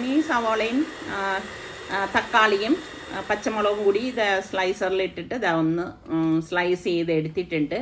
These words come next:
അപ്പം ഇത്രയേ ഉള്ളൂ. ആ, ഇനിയിപ്പം ഇതിലേക്ക് നമുക്ക് തൈര് ചേർക്കണം, അത് മാത്രമേ ഉള്ളൂ. അപ്പം അതിനിടയ്ക്ക് നമ്മുടെ സവാള ഞാൻ ഒന്ന് വഴറ്റാനായിട്ട് വന്നു. ഇങ്ങനെ ഗ്യാപ്പ് കിട്ടുന്ന അനുസരിച്ച് ഓരോരോ ജോലികൾ തീർക്കുമ്പോഴേക്കും നമുക്ക് അത്ര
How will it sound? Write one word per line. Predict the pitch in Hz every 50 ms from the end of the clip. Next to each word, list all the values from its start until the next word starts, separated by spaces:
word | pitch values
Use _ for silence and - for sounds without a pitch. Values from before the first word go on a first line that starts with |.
| - - - - 180
അപ്പം | 170 - 185 185 190 196 196 - -
ഇത്രയേ | 208 214 - - - 247 214
ഉള്ളൂ. | 190 190 208 254 - - - - - - - - -
ആ, | 233 233 233 240 247
ഇനിയിപ്പം | 254 269 277 269 269 302 320 339 330
ഇതിലേക്ക് | 294 240 262 262 254 247 247 285 277
നമുക്ക് | 247 226 220 220 214 - - 226 -
തൈര് | 220 208 208 208 233 214
ചേർക്കണം, | 202 190 180 185 196 202 196
അത് | 185 196 196 185
മാത്രമേ | 185 - 196 190 185
ഉള്ളൂ. | 180 185 180
അപ്പം | 185 180
അതിനിടയ്ക്ക് | 180 185 185 185 185 180 180 165 208 196 190
നമ്മുടെ | 175 175 180 175 180 180 180 -
സവാള | 202 190 190 190 190 190 190
ഞാൻ | 190 185 175 175 175 175 170 170 - -
ഒന്ന് | 170 170 170 170
വഴറ്റാനായിട്ട് | 165 165 170 170 175 - - 190 196 190 185 180 185 180 190 165
വന്നു. | 160 156 170 208 226 - 202
ഇങ്ങനെ | 214 226 247 269 294 311 302 311 - - - - - - 202
ഗ്യാപ്പ് | 208 233 240 262 254 - 330 285
കിട്ടുന്ന | 302 254 294 302 302
അനുസരിച്ച് | 294 277 269 262 262 277 247 247 240 262 262 262 233 233 220
ഓരോരോ | 220 233 240 240 247 247
ജോലികൾ | 247 240 226 220 220 214 220 233 226 240
തീർക്കുമ്പോഴേക്കും | 233 220 208 202 196 - 214 214 208 208 202 220 226 220
നമുക്ക് | 214 220 226 233
അത്ര | 226 226 - - - - 262